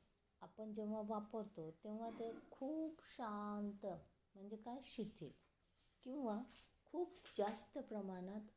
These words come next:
उबदार जे आहे हा उबदार होऊ शकतो. म्हणून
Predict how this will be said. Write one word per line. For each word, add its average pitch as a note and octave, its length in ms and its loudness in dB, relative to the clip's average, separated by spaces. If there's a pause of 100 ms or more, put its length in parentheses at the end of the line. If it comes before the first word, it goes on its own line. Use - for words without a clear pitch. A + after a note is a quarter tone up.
(100)
उबदार A#3 560 2
जे G3+ 160 2
आहे F3 380 0
हा F3 180 -4
उबदार E3+ 400 -2 (540)
होऊ F#3 260 -4 (360)
शकतो. D#3 560 0
म्हणून F#3+ 500 2